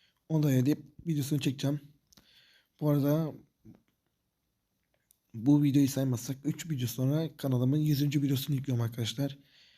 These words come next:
Bunda doksan yedi oluyor. Yani üç vi-, bundan sonra üç video daha eklediğimde üçüncü videoda yüzüncü videoya ulaşmış olacağız. Yani kanalımız dört yılda büyüdü arkadaşlar.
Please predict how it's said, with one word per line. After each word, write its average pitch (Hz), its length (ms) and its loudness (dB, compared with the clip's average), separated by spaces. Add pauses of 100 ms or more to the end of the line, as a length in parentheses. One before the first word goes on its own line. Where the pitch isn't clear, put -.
(360)
Bunda 165 560 0
doksan 147 340 -2
yedi 147 280 2
oluyor. 131 600 2
Yani 135 400 0
üç 131 200 -6
vi-, 131 360 -6
bundan 156 220 -2
sonra 147 240 0
üç 156 260 -2
video 139 200 0
daha 135 140 2
eklediğimde 131 520 0
üçüncü 143 380 -2
videoda 131 360 2 (1080)
yüzüncü 143 340 4
videoya 147 280 4
ulaşmış 135 320 -2
olacağız. 131 540 -4 (240)
Yani 131 240 2
kanalımız 131 640 0
dört 156 260 0
yılda 135 300 2
büyüdü 135 320 -2 (160)
arkadaşlar. 120 500 -2